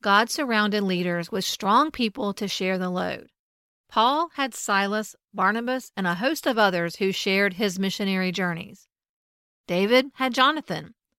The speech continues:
his best friend and covenant brother. Even Jesus was given twelve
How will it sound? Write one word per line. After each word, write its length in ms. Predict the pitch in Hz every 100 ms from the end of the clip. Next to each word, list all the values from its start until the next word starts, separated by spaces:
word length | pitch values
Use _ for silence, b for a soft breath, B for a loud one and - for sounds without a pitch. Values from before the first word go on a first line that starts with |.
| _
his 200 | 220 190
best 320 | 226 262 -
friend 360 | 240 220 220 -
and 160 | 214 190
covenant 440 | 208 196 190 185
brother. 420 | 202 175 - - - _ _ _ _ _ _ _
Even 280 | 320 330 359
Jesus 500 | 233 302 320 220 -
was 180 | 226 185
given 360 | 220 220 226
twelve 500 | 214 285 285 285 277